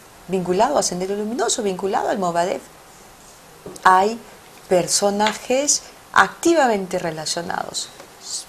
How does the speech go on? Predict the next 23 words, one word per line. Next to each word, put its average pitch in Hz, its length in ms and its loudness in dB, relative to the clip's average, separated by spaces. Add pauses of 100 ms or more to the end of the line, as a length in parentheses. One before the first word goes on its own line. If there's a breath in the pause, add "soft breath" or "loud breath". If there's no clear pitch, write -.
Están 240 320 4
en 214 80 0
la 190 60 0
universidad 185 480 0 (180)
y 190 160 2
están 214 360 0 (360 loud breath)
en 190 100 2
el 180 60 -2
Movadef 175 540 0
aquí 247 360 -4
intentando 190 540 0
la 202 80 0
inscripción 185 560 -2 (380 loud breath)
como 180 240 2
partido 233 400 6
político 185 640 0
de 151 120 -4
este 156 200 -6
grupo 143 400 -4 (380 loud breath)
senderista 156 800 -2
que 170 100 -8
cometió 147 460 -8
actos - 380 -10